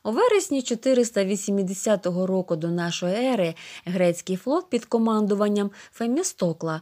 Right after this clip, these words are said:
розгромив персів у Саламінській битві. Греки набули впевненості у своїх силах. Найбільша битва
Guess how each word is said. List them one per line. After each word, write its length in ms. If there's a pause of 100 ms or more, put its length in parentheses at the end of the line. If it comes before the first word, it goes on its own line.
(120)
розгромив 640 (140)
персів 440 (260)
у 140
Саламінській 760
битві. 480 (260)
Греки 420
набули 360
впевненості 920 (240)
у 100
своїх 460
силах. 520 (460)
Найбільша 640
битва 500